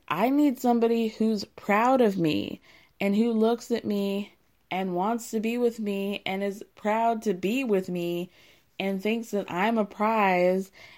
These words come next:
And I, I wanna have, I wanna be home and have that person kiss on me and love on me. And if I can't be myself unapologetically at home,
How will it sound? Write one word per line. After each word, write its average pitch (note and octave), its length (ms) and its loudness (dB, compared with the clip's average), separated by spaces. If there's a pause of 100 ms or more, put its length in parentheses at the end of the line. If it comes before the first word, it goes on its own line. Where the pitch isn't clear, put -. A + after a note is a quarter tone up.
(140)
And G3 160 0
I, G#3 160 0
I G3 140 2
wanna B3 300 0
have, A#3 400 -6 (580)
I G#3+ 120 2
wanna C4 240 2
be A#3 240 -2
home B3+ 640 0 (1600)
and A3+ 140 0
have B3 260 0
that C#4 180 0
person B3 520 -2 (360)
kiss D4+ 320 0
on C4+ 200 2
me B3 220 2
and G3+ 160 0
love A#3 200 4
on C4 220 4
me. A3 360 0
And F#3+ 340 -2 (100)
if G3 180 0
I A3+ 180 2
can't E4 300 -4
be C4 140 0
myself A3 560 0 (140)
unapologetically G3 1120 2
at - 80 -4
home, F#3+ 500 -2